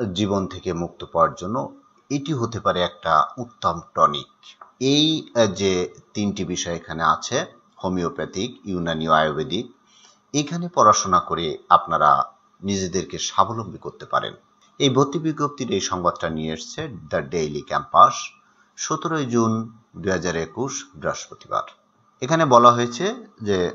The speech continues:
সকল সরকারি ও বেসরকারি ইউনানি ও আয়ুর্বেদিক মেডিকেল কলেজ এবং হোমিওপ্যাথিক দুই হাজার বিশ একুশ শিক্ষাবর্ষে প্রথম বর্ষে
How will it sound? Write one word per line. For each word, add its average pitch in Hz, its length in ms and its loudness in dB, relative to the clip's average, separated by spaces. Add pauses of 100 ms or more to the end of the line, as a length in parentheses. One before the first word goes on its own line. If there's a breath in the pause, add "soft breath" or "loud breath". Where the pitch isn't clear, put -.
(160)
সকল 92 420 0
সরকারি 85 520 2
ও 82 60 0
বেসরকারি 80 580 -4
ইউনানি 80 580 -6
ও 92 140 0
আয়ুর্বেদিক 82 580 0
মেডিকেল 80 360 -10
কলেজ 92 520 -2 (340 soft breath)
এবং 120 360 4
হোমিওপ্যাথিক 135 880 -2 (160)
দুই 101 220 0
হাজার 92 320 2 (160)
বিশ 110 460 -8
একুশ 90 300 -8
শিক্ষাবর্ষে 85 580 -2
প্রথম - 360 -10
বর্ষে 76 520 -4